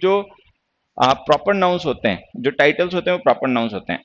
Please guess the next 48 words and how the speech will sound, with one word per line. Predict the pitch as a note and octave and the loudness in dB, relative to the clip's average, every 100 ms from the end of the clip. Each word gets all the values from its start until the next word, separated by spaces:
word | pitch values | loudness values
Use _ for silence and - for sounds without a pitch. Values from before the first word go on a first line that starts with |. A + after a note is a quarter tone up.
| B2+ | -4
And | - | 0
proper | B2 A#2 F3 | 0 2 0
nouns | F3 E3+ E3+ | 0 0 2
are | C#3 | 4
always | A#2+ C3+ C#3+ | 4 2 -2
singular, | G#2 F#2+ G2+ | -4 -4 -2
they | B2+ G#3+ | 2 2
may | B3 - | 2 0
appear | - G3+ A3 A#3 A3+ | -2 0 2 2 0
plural | F#3 D#3+ G2+ - | 0 2 2 0
but | D3 C3+ | -2 4
they | E3+ F#3 | 4 4
are, | - | 0
they | B2+ C3 D#3 | -6 2 2
are | D#3+ | 4
never। | A2+ F#2+ F2+ - _ _ _ E3 | 0 0 -4 -8 _ _ _ 2
proper | E3 A3 | 2 2
noun | G#3+ A3 | 0 2
देखने | F3 F3+ F#3+ | 0 0 -2
में | G3+ | -2
प्लूरल | G3+ G3 F#3+ | -2 0 2
लग | G3+ | 2
सकता | G3 - G#2 | 0 0 0
है, | |
लेकिन | C3 F3+ | 2 0
वो | G3+ | -2
होता | E3+ D3 E3+ | -2 0 -2
नहीं, | E3+ | -2
वो | F#3 | -2
हमेशा | D#3 E3 | -2 -4
singular | D#3+ C3+ D3 | -4 -2 0
होता | C#3 C3 | 0 0
है, | F#3+ | -2
because | E3+ E3+ E3 - B2+ | 0 0 0 -2 0
that | D3 C#3+ | 2 2
refer | C3 D3+ E3+ | 0 -2 -4
to | E3+ | -4
some | F3 - | -4 0
particular | C#3+ C#3+ D#3 C#3+ | -2 0 0 2
individual, | B2 A2+ F#2+ F#2+ F#2 | 2 -2 -4 -6 -4
तो | D#3 | 0
वो | F3 | 0
हमेशा | E3 D#3+ - | 0 0 2
reference | D3+ - C#3+ C#3+ | 2 0 -6 -6
singular | - C#3+ D3 | -4 0 0
ही | C#3 | 0
होता | G2+ | -4
है। | - | -6